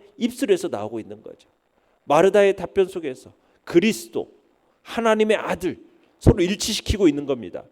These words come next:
"내가 믿나이다"라는 말 속에서 이 마르다의 믿음은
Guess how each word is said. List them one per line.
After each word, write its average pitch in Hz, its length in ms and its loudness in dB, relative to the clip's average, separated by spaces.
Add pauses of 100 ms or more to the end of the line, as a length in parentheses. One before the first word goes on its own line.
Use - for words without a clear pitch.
(140)
"내가 170 280 -2
믿나이다"라는 220 1120 2
말 147 160 2
속에서 190 480 -6 (200)
이 208 460 -4 (120)
마르다의 190 580 6
믿음은 175 500 -2